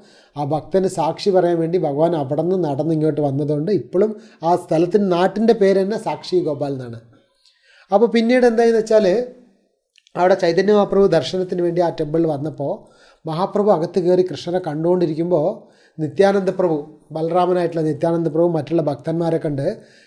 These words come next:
രണ്ടുപേരിങ്ങനെ ചൈതന്യ മഹാപ്രഭുവിനെ തിരിഞ്ഞു നോക്കുക, ഭഗവാനെ നോക്കുമ്പോൾ ആ ഭഗവാന്റെ കൃഷ്ണൻ്റെ വിഗ്രഹം എങ്ങനെയുണ്ടോ, എങ്ങനെയുണ്ട് മുഖച്ചായും, എങ്ങനെയുണ്ട് ശരീരത്തിൻ്റെ സൈസും രൂപവും ആകൃതിയൊക്കെ നോക്കിയപ്പോൾ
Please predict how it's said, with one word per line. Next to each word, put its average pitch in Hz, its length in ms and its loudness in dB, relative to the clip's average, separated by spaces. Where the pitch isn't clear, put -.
രണ്ടുപേരിങ്ങനെ 196 680 4
ചൈതന്യ 185 400 -4
മഹാപ്രഭുവിനെ 185 500 -2
തിരിഞ്ഞു 170 260 -4
നോക്കുക, 170 400 0
ഭഗവാനെ 160 420 -2
നോക്കുമ്പോൾ 156 440 -2
ആ 165 100 0
ഭഗവാന്റെ 180 500 -2
കൃഷ്ണൻ്റെ 208 460 -4
വിഗ്രഹം 190 400 -2
എങ്ങനെയുണ്ടോ, 190 560 0
എങ്ങനെയുണ്ട് 196 400 -2
മുഖച്ചായും, 185 720 0
എങ്ങനെയുണ്ട് 185 320 -4
ശരീരത്തിൻ്റെ 170 640 -4
സൈസും 175 580 -4
രൂപവും 165 340 0
ആകൃതിയൊക്കെ 165 560 2
നോക്കിയപ്പോൾ 156 560 -6